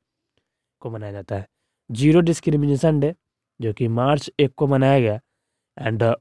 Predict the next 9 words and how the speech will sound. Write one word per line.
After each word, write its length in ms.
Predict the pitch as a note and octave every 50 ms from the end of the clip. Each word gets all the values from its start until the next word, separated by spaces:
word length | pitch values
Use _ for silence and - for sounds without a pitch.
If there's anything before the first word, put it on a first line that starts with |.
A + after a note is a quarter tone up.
| _ -
वर्ल्ड 400 | A2+ A2 A2+ C3 C#3+ E3 E3+ E3
सिविल 380 | D3+ - - D3 C3+ C#3 C#3 C3+
डिफेंस, 480 | C3 C3 - C#3 B2 B2+ C3 A2+ -
uh, 440 | D3+ C#3 - - A#2 A#2+ A#2+ A#2 A#2
डे, 280 | B2 A2+ A#2+ A#2 C#3 - _ _ _ _ _ _ _ _ _ _ _ _ _ _ -
जो 80 | -
कि 120 | G#2+ - B2+
मार्च 380 | A#2 A#2+ B2 C#3+ D#3 C#3+ - - -
एक 280 | C#3+ C#3+ C#3 - -